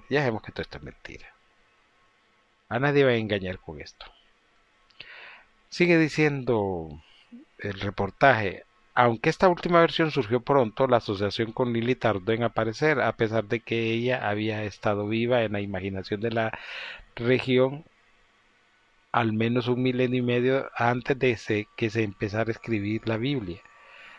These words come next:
Siglo sexto, siglo quinto A C". La mención más antigua de su nombre aparece en la epopeya de Gilma-, Gil-, eh, Gilgamesh,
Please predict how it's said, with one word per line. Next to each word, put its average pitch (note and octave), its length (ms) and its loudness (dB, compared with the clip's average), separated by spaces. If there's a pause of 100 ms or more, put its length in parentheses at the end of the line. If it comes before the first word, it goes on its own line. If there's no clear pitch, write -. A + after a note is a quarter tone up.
(280)
Siglo - 1120 -6
sexto, D3+ 760 0
siglo G#2 480 -4
quinto A2 440 -4
A F2 60 -4
C". - 280 -6 (2250)
La B2 140 4
mención C3 340 2
más F#3+ 160 2
antigua D#3 420 2
de C#3+ 100 2
su - 120 -2
nombre A2 280 0
aparece G#2+ 380 0
en A2+ 80 -2
la A2+ 40 2
epopeya G#2+ 600 0
de G#2 180 -2
Gilma-, G2+ 400 -6 (260)
Gil-, A2 360 -6 (200)
eh, G2+ 280 -2
Gilgamesh, A#2 1000 0